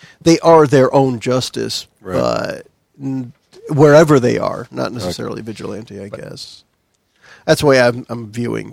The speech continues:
Speaker 1: that.
Speaker 3: How did they, they get brought up? Because they're originally from Cheliax, the Hell Knights.
Speaker 1: And, and I think part of it is just that there is some Cheliax and Korvosan, um, alliance, although it's tenuous at best.
Speaker 3: So, and they look super sweet.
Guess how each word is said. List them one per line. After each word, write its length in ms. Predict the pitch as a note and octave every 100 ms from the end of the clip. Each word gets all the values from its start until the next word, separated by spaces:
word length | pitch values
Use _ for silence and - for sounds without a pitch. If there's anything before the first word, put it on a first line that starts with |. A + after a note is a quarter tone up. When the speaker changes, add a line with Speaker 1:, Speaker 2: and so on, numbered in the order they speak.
| -
Speaker 1:
that. 280 | - -
Speaker 3:
How 120 | - D#3+
did 140 | F#3+
they, 220 | G3 F3+
they 180 | C#3+ C3
get 180 | C#3+ A#2+
brought 200 | G2+ G2+
up? 180 | B2+ A#2
Because 260 | G2+ A2
they're 140 | A#2+ C3
originally 400 | G#2 A2 G#2 F#2
from 180 | F2
Cheliax, 720 | D#2+ A#2 F#2+ A1 - - - - _ _ _
the 60 | _
Hell 160 | F2+ D#2+
Knights. 420 | C2+ - - - - - - -
Speaker 1:
And, 140 | D#3
and 120 | E3 D#3
I 100 | D3+
think 240 | F3 D3
part 220 | D#3 C#3+
of 60 | C#3+
it 100 | B2
is 120 | B2
just 200 | B2 A2+
that 280 | - A#2 A2+
there 260 | C#3 B2 B2
is 160 | A#2+ -
some 220 | A#2+ A2+
Cheliax 680 | - B2+ B2+ B2 A#2 A2+ -
and 240 | B2+ A#2+ A2+
Korvosan, 920 | A#2+ A2+ A#2+ A#2+ - A#2 A#2 A2 -
um, 560 | G#2+ A2 G#2+ G#2 G#2+ G#2+ _
alliance, 580 | B2+ A#2 A2+ G#2+ G#2+ -
although 260 | A2+ A2+
it's 160 | G#2+ -
tenuous 540 | - A#2 G#2+ A2 - -
at 140 | A#2
best. 360 | - G#2+ G#2+ _ B2 G#2+ _ _ _ _ _ _ _
Speaker 3:
So, 80 | -
and 120 | -
they 80 | G#2
look 260 | G2 - - - -
super 340 | - - E2+
sweet. 340 | - F2+ F#2+